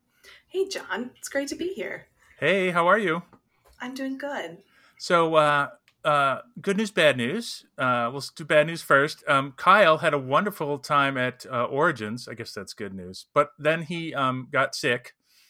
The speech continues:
Speaker 2: uh, and is really under the weather. And so, uh, Jess and Brandon were generous enough to step up and help me record an episode today. So, uh, you may remember,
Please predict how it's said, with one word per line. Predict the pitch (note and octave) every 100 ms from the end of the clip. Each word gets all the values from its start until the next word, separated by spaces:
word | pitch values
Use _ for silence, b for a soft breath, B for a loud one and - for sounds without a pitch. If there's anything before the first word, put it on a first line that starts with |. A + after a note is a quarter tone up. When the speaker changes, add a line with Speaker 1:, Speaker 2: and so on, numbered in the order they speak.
| b b _ -
Speaker 2:
uh, | A2+ G#2+ -
and | A#2+ A2+
is | A2+ A2
really | B2+ C#3 C#3+ C#3
under | C#3
the | C3+
weather. | C3 C3+ G#3+
And | A3 G3
so, | A3 G#3+ G#3+ G#3 b b b _ -
uh, | -
Jess | D#3 F#3+ F#3
and | F3+ D3+
Brandon | F3 G3 F#3 D#3+
were | D3+
generous | B2+ D3+ D3+ C#3
enough | D3 C3
to | C3+
step | - D3 C3
up | B2+ B2+
and | A#2+
help | B2 C3
me |
record | B2 A#2+ C3
an | C#3
episode | F#3+ A3 - C#3
today. | - G2+ - _
So, | - D3 A#2+ A#2 - B B B B -
uh, | C#3 C#3
you | E3+ G3 B3+
may | A3+ F#3+
remember, | G3 E3 D#3+ F#3+ B2+ C#3+